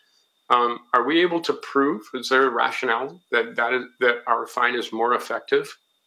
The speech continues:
in, uh, preventing fare evasion than the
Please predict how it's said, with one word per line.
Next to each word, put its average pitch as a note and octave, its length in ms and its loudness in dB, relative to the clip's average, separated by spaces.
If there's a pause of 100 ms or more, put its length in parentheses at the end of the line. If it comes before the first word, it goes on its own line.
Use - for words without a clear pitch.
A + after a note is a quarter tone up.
(340)
in, A#2 340 -2
uh, - 540 -2 (640)
preventing A2+ 500 -2
fare A2 320 -2
evasion C3 520 -4 (200)
than A2+ 480 -8 (580)
the - 100 -4